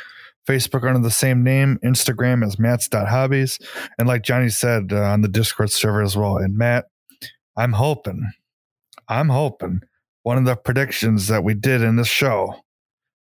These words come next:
is gonna be right. Which one, I think you could probably already guess without me telling you, but we'll see.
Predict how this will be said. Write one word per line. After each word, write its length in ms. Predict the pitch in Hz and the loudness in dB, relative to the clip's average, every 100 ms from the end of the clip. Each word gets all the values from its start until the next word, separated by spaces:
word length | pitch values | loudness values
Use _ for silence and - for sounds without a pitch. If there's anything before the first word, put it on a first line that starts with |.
| - | -2
is 160 | 110 | -2
gonna 200 | 104 120 | 0 0
be 160 | 110 120 | 0 0
right. 480 | 113 107 95 - - _ _ _ _ _ _ _ _ | 2 0 -2 -6 -10 _ _ _ _ _ _ _ _
Which 280 | 131 - - | -2 -2 -2
one, 200 | 127 131 | 0 0
I 80 | |
think 240 | 117 127 117 | 0 -2 -2
you 80 | 127 | -2
could 200 | 120 - | -2 -2
probably 320 | 123 127 127 | -2 0 0
already 240 | 127 131 | 0 -2
guess 260 | 117 131 117 | -2 -2 -2
without 240 | 117 123 | -2 -2
me 100 | 135 | -2
telling 380 | 131 139 117 101 | 0 0 0 0
you, 160 | 92 101 _ _ _ _ | -2 -4 _ _ _ _
but 100 | 101 | -4
we'll 220 | 92 113 | -2 0
see. 340 | 113 - 104 | 0 -2 -2